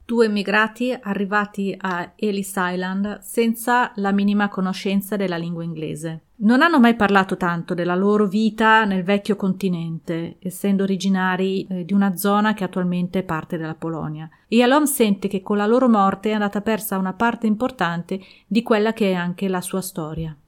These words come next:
Il silenzio dei genitori di Yalom ha riguardato anche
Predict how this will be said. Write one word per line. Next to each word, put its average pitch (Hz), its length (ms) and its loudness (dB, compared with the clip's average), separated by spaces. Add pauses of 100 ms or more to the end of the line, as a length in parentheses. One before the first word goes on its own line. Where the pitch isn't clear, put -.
(120)
Il 214 140 -4
silenzio 294 540 0
dei 254 140 2
genitori 202 500 0
di 202 140 -2
Yalom 196 800 0
ha 202 120 0
riguardato 202 680 0
anche 190 680 -2